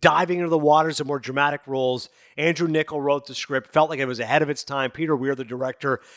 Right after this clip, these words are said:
kind of predicted reality television. Ed Harris, fantastic as well in the movie. And Carrey really sells the role, and he does so by showing how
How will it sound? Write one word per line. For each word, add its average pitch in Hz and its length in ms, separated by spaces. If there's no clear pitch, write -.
kind 175 140
of 160 80
predicted 160 520
reality 139 340
television. 127 600
Ed 156 180
Harris, 143 420
fantastic 143 640
as 117 140
well 131 160
in 135 40
the 135 60
movie. 135 300
And 123 100
Carrey 180 340
really 170 220
sells 151 440
the 156 60
role, 131 400
and 139 80
he 135 60
does 185 340
so 151 180
by 143 140
showing 147 300
how 135 100